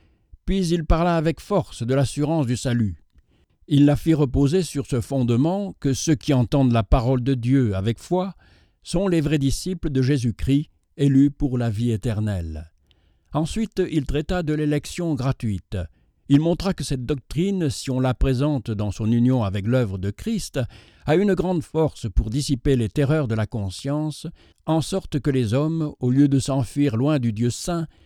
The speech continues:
à la vue de leur indignité, sont amenés avec douceur à chercher en lui leur refuge. Enfin, il raconta une parabole de trois vierges, dont il tira d'édifiantes instructions.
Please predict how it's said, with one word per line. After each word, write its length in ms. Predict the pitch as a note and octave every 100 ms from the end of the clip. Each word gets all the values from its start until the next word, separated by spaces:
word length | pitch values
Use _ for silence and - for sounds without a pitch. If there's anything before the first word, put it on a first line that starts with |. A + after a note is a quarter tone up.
| _ -
à 80 | A#2+
la 140 | A#2
vue 180 | A#2+ C3
de 80 | A#2
leur 180 | G#2+
indignité, 680 | G#2 G#2+ G#2 B2 C3+ - E3+ - _ _ _
sont 240 | - F3
amenés 360 | F3 F3 F3 F3
avec 240 | C#3+ C#3+
douceur 520 | D3 C#3+ C#3 D3+ D3
à 60 | A#2+
chercher 400 | - C3+ - C#3
en 140 | B2+
lui 200 | A#2 C3
leur 240 | D3 A#2+ G2+
refuge. 640 | G#2+ - A2 A2+ E2+ D#2 D2+ _ _ _ _ _ _
Enfin, 460 | B2 B2+ - - - -
il 140 | C3+
raconta 460 | B2 D3+ C3+ B2+ C3+
une 180 | A#2 G2+
parabole 500 | A#2 C3+ B2+ C#3 G2
de 80 |
trois 240 | F2+ - C#3
vierges, 560 | B2 C3 D3+ E3 D#3+ E3 _ _ _
dont 160 | - D3
il 180 | F3+ F3+
tira 320 | D3 B2+ D3
d'édifiantes 720 | C3+ A#2+ A2+ - C#3+ C#3+ A2+
instructions. 720 | C3+ B2+ - G2 - A#2 F2+